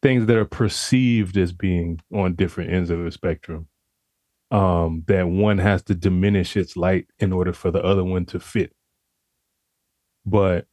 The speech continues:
it's just that it just so happens that both of these genres have, like, ample space to just fit right together, like,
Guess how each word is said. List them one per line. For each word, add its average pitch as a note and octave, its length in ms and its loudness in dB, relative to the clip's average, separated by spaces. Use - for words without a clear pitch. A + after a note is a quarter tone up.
it's A#2+ 260 0
just A2+ 260 2
that A#2 120 6
it G#2+ 160 4
just G#2 180 -2
so A#2 140 2
happens G#2+ 480 0
that F2 180 0
both G#2+ 280 0
of F#2+ 200 -2
these F#2+ 500 0
genres G2 840 0
have, G#2 560 2
like, F#2 220 0
ample A2+ 340 2
space A2+ 520 0
to - 180 0
just F2+ 300 -4
fit A#2+ 220 0
right G#2+ 320 0
together, F#2 580 -2
like, E2+ 220 -4